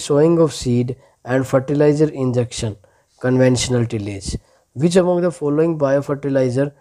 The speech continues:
do not provide nitrogen? नाइट्रोजन, तो इसका आंसर आएगा ट्राइकोडर्मा विरिडे, ठीक है।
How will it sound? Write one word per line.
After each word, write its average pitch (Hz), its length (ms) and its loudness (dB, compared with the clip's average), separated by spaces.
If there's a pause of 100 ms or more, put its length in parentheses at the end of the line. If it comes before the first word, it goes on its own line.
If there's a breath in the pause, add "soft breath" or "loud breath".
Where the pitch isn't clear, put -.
(260 soft breath)
do 135 120 2
not 156 240 4 (100)
provide 123 420 -2 (340)
nitrogen? 120 640 -4 (360)
नाइट्रोजन, 131 480 0
तो 101 240 -12
इसका 131 220 -2
आंसर 131 220 0
आएगा 143 160 2
ट्राइकोडर्मा 139 800 -2 (340 soft breath)
विरिडे, 120 520 0 (500)
ठीक 156 160 -2
है। 240 120 2